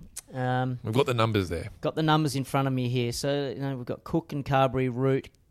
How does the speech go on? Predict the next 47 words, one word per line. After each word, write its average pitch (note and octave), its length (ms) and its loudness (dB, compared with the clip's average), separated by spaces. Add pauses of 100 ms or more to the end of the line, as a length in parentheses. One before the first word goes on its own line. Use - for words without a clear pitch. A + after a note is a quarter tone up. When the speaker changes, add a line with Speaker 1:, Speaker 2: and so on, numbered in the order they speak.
(640)
Speaker 1:
uh, A2+ 140 -2
K C#3+ 240 2
P, C3 300 0
Bell, C3 340 2
Stokes, - 640 -4 (340)
Pryor C3+ 440 2
and A#2 160 -2
Bairstow, A#2+ 540 -2
Broad, C3 440 2 (100)
Swan, C#3+ 460 -2
Panesar, B2+ 640 -2
Bresnan, C#3 520 0 (920)
and A#2 180 -4
Jimmy B2 260 -2
Anderson. B2 680 -4
It's - 100 -10
a C#3+ 40 -4
pretty F#3 220 -6
good E3 140 -8
team. D#3+ 320 -6 (100)
Speaker 2:
It's - 80 -16
a A#2+ 40 -8
good B2 160 4
team. A#2 240 0 (480)
Speaker 1:
Pretty D3+ 140 0
good C3+ 160 -4
team, C#3 180 0
but A#2 140 -6
they C#3+ 120 6
were C#3 100 6
below C#3+ 280 4
their B2+ 140 0
best, B2+ 320 -2
weren't C3+ 160 -2
they? G2+ 240 -6 (180)
Uh, A#2 240 -4
K C3 160 2
P B2+ 220 0
didn't A#2+ 160 -4
have A2 140 -2
a A2 40 -10
very A#2 200 -2
good A2 120 -6
series, A#2+ 540 -4
uh, A2+ 240 0
nor B2 220 0
did, A2+ 180 -2